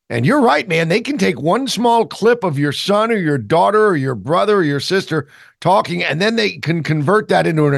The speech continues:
enc-, entire conversation. They can con you with it. So A I will prop-, no doubt,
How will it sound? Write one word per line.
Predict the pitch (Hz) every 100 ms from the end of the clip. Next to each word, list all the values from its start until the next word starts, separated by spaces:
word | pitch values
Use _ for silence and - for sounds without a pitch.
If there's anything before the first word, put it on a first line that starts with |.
| 135
enc-, | 131 175
entire | 147 147 185 185
conversation. | 160 165 143 - 175 180 185
They | 180
can | 185
con | 202 185 233 254
you | 117
with | 82 73
it. | - - - - -
So | - 143 175
A | 190 208
I | 190 202
will | 170
prop-, | - 170 170
no | 170 240
doubt, | 262 180 170 -